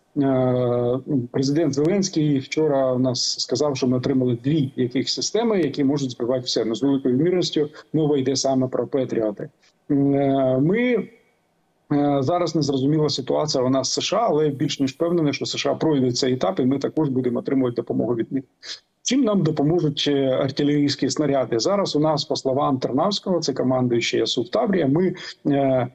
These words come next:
відмовляємося від деяких операцій за нестачі боєприпасів. Якщо у нас снарядів буде достатньо, але двісті тисяч, на жаль, це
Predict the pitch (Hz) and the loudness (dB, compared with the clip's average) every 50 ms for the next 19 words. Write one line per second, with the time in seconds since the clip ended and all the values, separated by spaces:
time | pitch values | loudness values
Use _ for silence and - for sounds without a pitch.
0 | _ _ - 139 165 151 147 165 156 135 147 165 190 226 240 240 214 190 - - | _ _ -2 0 0 2 2 0 2 2 0 2 2 2 2 2 0 0 0 0
1 | 180 170 170 160 147 135 131 120 123 147 151 123 120 - 165 202 214 202 196 - | 0 2 2 2 2 0 0 0 0 0 -2 -2 -2 0 0 0 0 0 0 -2
2 | 185 - - 190 - - 175 165 165 147 123 117 123 - 127 117 110 107 117 139 | -2 -2 -2 -4 -2 -2 0 0 0 0 0 -2 -2 -2 0 0 0 0 0 0
3 | 143 143 139 131 127 131 123 120 131 135 131 - - 147 151 147 - 139 120 120 | 0 2 2 2 0 0 0 2 0 0 0 0 0 0 0 0 0 -2 -2 0
4 | 135 139 135 127 - 131 127 127 131 127 123 123 - - - - 139 139 139 - | 0 0 0 0 0 -2 -2 -2 -2 -2 -2 -2 -4 -6 -4 -4 -4 -2 0 0
5 | - 196 180 165 151 135 - - - 165 156 160 147 135 135 127 123 135 139 139 | 0 2 2 2 2 0 -2 -2 0 0 0 2 2 2 2 2 2 0 0 0
6 | 139 151 160 156 - 247 277 277 - 185 143 131 135 131 120 127 139 143 139 - | 0 0 -2 0 0 0 0 0 0 0 2 2 2 2 2 0 0 0 0 -2
7 | 127 - 147 135 - 131 - - 135 127 131 123 131 135 123 117 - - 123 - | -2 -2 0 0 0 0 0 0 0 2 2 2 2 0 0 0 0 -2 -2 -4